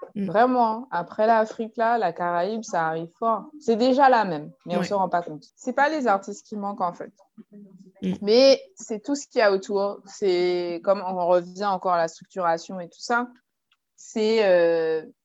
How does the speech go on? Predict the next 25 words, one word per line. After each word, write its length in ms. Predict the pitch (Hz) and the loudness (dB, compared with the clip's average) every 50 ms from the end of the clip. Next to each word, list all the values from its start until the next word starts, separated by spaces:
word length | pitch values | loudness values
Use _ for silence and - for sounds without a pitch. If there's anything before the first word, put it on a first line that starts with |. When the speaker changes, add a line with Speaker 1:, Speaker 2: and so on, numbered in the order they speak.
| _ _ _ _ _ _ _ _ _ _ - | _ _ _ _ _ _ _ _ _ _ -6
Speaker 2:
à 120 | - 196 | -4 -2
quel 220 | 196 269 233 233 233 | 0 0 0 0 2
point 180 | 240 240 220 | 2 2 2
on 40 | 214 | 0
se 80 | 233 - | -2 -6
prend 180 | - - 190 185 | -10 -10 -8 -8
au 20 | |
sérieux 420 | 185 - 190 175 175 175 180 180 175 | -4 0 2 2 2 2 2 -2 -4
dans 120 | 175 165 | -4 -6
l'histoire, 460 | 165 165 165 - - 180 180 180 - | -6 -6 -10 -8 -4 -4 -4 -4 -6
quoi, 140 | - 151 151 | -10 -10 -10
tu 180 | 151 - - 156 | -10 -10 -12 -10
vois. 260 | 156 151 156 170 - _ _ | -8 -8 -8 -10 -12 _ _
Parce 180 | - 165 165 - | -10 -10 -8 -4
que 340 | 196 190 170 170 165 165 160 | -2 -2 0 0 2 0 0
Speaker 1:
Mm. 40 | - | 2
Speaker 2:
avant 280 | - 175 175 175 202 233 | 2 2 2 2 0 0
d'en 160 | 240 247 233 | 0 0 2
arriver 440 | 220 202 185 180 180 185 190 196 185 | 2 2 2 2 0 -2 -2 -2 0
là, 260 | 190 190 202 202 214 | 2 2 0 0 -2
c'est, 180 | 208 - - 170 | -6 -10 -10 -10
il 80 | 160 | -6
y 60 | 160 160 | -4 -2
a 100 | 160 160 | -2 -2
eu, 220 | 165 165 - - | -4 -6 -8 -12